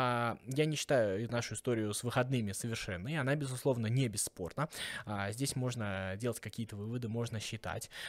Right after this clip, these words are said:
Но, а, я против примитивного подхода, то, что нужно больше работать, от этого станем богаче, и от этого будет больше производительность. На самом деле это далеко не так. Выясняется, что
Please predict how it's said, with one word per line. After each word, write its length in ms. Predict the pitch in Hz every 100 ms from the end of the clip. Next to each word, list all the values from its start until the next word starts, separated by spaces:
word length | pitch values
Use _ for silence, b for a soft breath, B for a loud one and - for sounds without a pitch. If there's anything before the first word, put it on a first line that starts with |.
| B
Но, 640 | 147 165 160 151 139 131 - B B
а, 460 | 113 123 120 120 120
я 160 | 131 170
против 340 | 165 151 -
примитивного 540 | - 135 135 127 113 104
подхода, 400 | 113 - 110 98
то, 100 | 107
что 180 | 120
нужно 240 | 117 110 110
больше 320 | 110 110 107
работать, 440 | 110 117 110 -
от 120 | 101 104
этого 200 | - 90
станем 340 | 104 98 95
богаче, 520 | 104 95 87 - 98
и 40 | 90
от 160 | 92
этого 220 | 104 95
будет 260 | 95 107 98
больше 260 | 92 95 -
производительность. 640 | 117 117 107 82 - 120
На 60 | 143
самом 160 | 123 107
деле 180 | 95 95
это 160 | -
далеко 280 | 110 113 120
не 100 | 117
так. 320 | - - -
Выясняется, 400 | 117 110 98 -
что 300 | - - 101